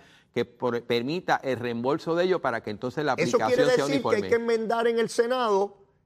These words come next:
Speaker 2: y entonces un comité de conferencia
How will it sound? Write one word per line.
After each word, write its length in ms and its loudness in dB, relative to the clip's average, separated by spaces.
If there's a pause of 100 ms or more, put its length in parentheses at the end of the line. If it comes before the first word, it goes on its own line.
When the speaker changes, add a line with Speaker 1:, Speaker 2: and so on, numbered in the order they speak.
Speaker 2:
y 120 4
entonces 540 0
un 160 0
comité 440 0
de 120 2
conferencia 880 0